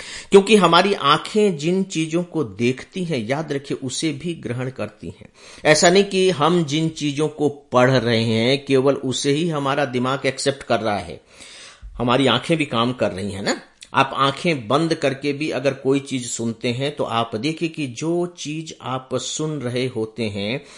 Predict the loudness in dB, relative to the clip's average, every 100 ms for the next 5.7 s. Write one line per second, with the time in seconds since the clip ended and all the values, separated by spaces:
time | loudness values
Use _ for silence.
0 | -20 -12 0 2 2 -4 -8 -4 -4 -4
1 | -4 -2 -2 -2 -2 -2 -4 0 4 4
2 | 4 2 -4 -8 -4 -4 -4 -8 -6 -4
3 | -4 -2 -4 -4 -4 -2 -4 -2 0 2
4 | 0 -2 -4 -6 -10 -6 -6 -4 -6 -6
5 | -8 -8 -10 -12 -14 -20 -20